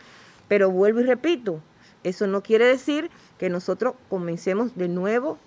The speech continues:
eh, eh, el, el ascenso del número nos pueda llevar a otra situación. Es-,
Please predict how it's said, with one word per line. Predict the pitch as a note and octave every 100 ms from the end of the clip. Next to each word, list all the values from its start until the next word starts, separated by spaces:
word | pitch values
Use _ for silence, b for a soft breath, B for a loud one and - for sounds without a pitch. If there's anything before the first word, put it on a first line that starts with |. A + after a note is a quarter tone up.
| -
eh, | F#3+ F#3 F3+ F3 E3+ D#3+ C#3+ F3+ -
eh, | D3+ D#3
el, | F3 F3 F3 E3
el | F3 F3
ascenso | E3+ - C4 D4 C4+
del | A3+
número | A#3+ D#4 C#4+ A#3+ - B B F#3
nos | F#3+
pueda | G#3+ A3+ A3+
llevar | A#3 B3 A3
a | F#3+ F3+
otra | G3+ A3
situación. | G#3+ G3 F3 E3 E3 C#3+ -
Es-, | - G3+